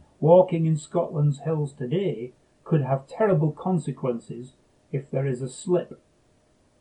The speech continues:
In a country where one slip could mean disaster or death, the foot was used as an illustration for the whole body, and indeed for the whole of life. Now,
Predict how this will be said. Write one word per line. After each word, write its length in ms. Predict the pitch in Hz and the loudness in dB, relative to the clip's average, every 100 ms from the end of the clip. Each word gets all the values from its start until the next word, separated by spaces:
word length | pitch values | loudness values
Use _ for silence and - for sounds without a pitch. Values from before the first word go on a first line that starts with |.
| _ _ _ _ _ _ | _ _ _ _ _ _
In 140 | - 160 | 2 2
a 80 | 170 | 4
country 420 | - 240 233 202 | 6 6 6 2
where 280 | 165 165 156 | 2 2 2
one 320 | 160 202 196 | 2 2 2
slip 440 | - 202 196 - | -2 -2 -2 -4
could 200 | - 156 | -4 0
mean 260 | 147 156 143 | 2 4 2
disaster 720 | 139 123 175 165 - 123 127 | 0 2 2 2 -8 -10 -8
or 180 | 156 131 | -6 -8
death, 360 | 120 170 113 - _ _ _ _ _ | -2 -2 -4 -10 _ _ _ _ _
the 100 | 156 | -2
foot 360 | 147 - 226 240 | -2 2 2 2
was 200 | 185 151 | 0 2
used 520 | 139 202 175 135 123 | 4 4 2 0 0
as 140 | 143 | 0
an 100 | 143 | 2
illustration 800 | 147 185 175 - 185 185 175 151 135 | 4 2 0 -2 -4 -2 -2 -4 -4
for 120 | 131 | -6
the 120 | 123 | -8
whole 440 | - 185 190 185 | -6 -2 2 2
body, 480 | 151 147 185 131 117 _ _ _ _ _ - | 2 4 2 2 -6 _ _ _ _ _ -4
and 220 | 165 180 | 0 2
indeed 600 | 165 160 165 170 123 123 - _ - | 2 0 0 -2 -2 -6 -12 _ -6
for 80 | 139 | -2
the 100 | 131 | -4
whole 460 | - 143 135 127 | -2 0 0 0
of 120 | 123 | -4
life. 440 | 123 135 113 - _ _ _ _ _ _ _ _ | -4 -4 -4 -10 _ _ _ _ _ _ _ _
Now, 320 | 143 143 117 | 2 2 2